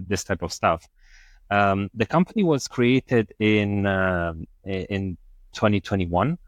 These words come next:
uh, actually on the sixteenth of May, we received our, our first,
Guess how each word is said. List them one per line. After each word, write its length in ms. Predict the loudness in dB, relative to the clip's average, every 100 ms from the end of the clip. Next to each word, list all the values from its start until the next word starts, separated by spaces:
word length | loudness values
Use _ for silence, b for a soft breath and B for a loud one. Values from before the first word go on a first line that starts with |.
| -4
uh, 20 |
actually 440 | 0 0 0 -2
on 120 | -2 -2
the 80 |
sixteenth 640 | -6 -6 -8 -8 -8 -6 -4
of 160 | -4
May, 220 | -2 -2 0
we 140 | 0
received 340 | 0 -4 0
our, 200 | 2 4
our 200 | 2 0
first, 360 | -2 -6 -6